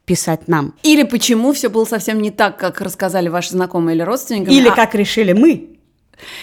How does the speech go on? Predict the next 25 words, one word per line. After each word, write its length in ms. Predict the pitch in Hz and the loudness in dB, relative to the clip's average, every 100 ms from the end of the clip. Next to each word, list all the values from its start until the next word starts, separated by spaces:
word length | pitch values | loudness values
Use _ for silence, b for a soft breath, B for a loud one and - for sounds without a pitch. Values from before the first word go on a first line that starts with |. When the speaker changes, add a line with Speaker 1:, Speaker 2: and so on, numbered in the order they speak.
| B | B
Speaker 2:
Или 140 | 277 247 | 0 2
почему, 320 | 254 247 254 | 2 0 2
да, 180 | 214 190 | 2 0
или 100 | 214 | 0
почему 320 | 240 254 247 | -4 -2 0
мы 100 | 226 | -2
решили 280 | 220 233 220 | -2 -6 -6
всё 140 | 214 | -6
неправильно. 440 | 214 226 175 147 196 | -6 -6 -6 -2 4
Speaker 1:
В 60 | |
общем, 400 | 311 - 269 220 - _ _ _ _ | 4 2 -4 -4 -10 _ _ _ _
пишите 460 | 233 220 330 311 220 | 0 2 4 4 4
нам 380 | 233 339 392 - | 4 2 0 -6
продолжение 560 | 190 185 185 208 262 190 | -2 2 2 4 2 4
ваших 280 | 196 - - | 2 0 -12
историй 460 | 180 - 208 277 196 | -14 -2 0 0 0
или 120 | 175 | -2
другие 360 | 160 180 170 180 | -2 -2 -2 -4
стороны 280 | - 160 | -4 0
ваших 240 | 160 160 185 | 0 -2 -8
историй. 400 | - 302 381 - | -2 0 0 -2
А 100 | - | -4
сегодня 400 | 185 220 285 254 | 0 4 4 4
мы 180 | 247 233 | 4 2
услышим 640 | 226 - 254 - 208 185 | -2 -2 -2 0 0 0